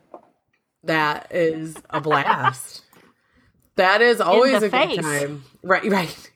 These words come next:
Speaker 1: In the face. That sounds inappropriate out of context, but continuing. Um, no, I mean, that's, yeah, everyone out here, I was really amazed by that, that a lot of people out in Iowa do that too. I mean,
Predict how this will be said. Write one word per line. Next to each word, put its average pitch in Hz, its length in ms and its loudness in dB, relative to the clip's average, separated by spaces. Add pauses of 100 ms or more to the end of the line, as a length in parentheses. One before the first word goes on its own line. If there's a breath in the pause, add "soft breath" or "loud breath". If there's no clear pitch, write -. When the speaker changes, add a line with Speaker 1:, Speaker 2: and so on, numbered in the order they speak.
Speaker 1:
In 156 180 -6
the 147 80 -6
face. - 640 -16 (460 loud breath)
That 320 120 -4
sounds 370 260 0
inappropriate 339 640 0
out 165 220 2
of 151 60 -4
context, 156 840 -4
but 160 920 0 (260)
continuing. 226 920 0 (460 loud breath)
Um, 233 540 2
no, 254 320 2
I 214 140 2
mean, 240 180 -2
that's, 240 420 -4
yeah, 185 260 2
everyone 285 360 0
out 208 180 2
here, 208 160 2
I 202 80 6
was 233 140 2
really 214 240 2
amazed 175 260 -4
by 160 140 0
that, 147 200 -8
that 156 120 -4
a - 20 2
lot 160 240 2
of 185 80 -2
people 165 640 -2
out 160 260 2
in 156 100 -2
Iowa 156 440 2
do 147 160 -4
that 135 220 -2
too. 160 300 -2
I 170 200 2
mean, 214 220 -2